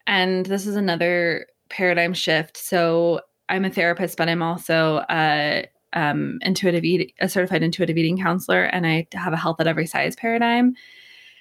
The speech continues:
And that, um, is kind of anti-diet culture.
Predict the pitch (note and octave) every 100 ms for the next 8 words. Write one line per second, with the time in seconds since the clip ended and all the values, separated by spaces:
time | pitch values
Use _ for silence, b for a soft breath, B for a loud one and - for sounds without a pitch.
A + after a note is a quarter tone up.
0 | B G3 G3 F#3 F#3 - - F3+ E3+ D#3+
1 | E3 D#3 F#3 - _ - F3+ - G3+ F3
2 | - D#3 D#3+ F3+ E3 E3 D#3+ - - A#3
3 | - C#4+ D#4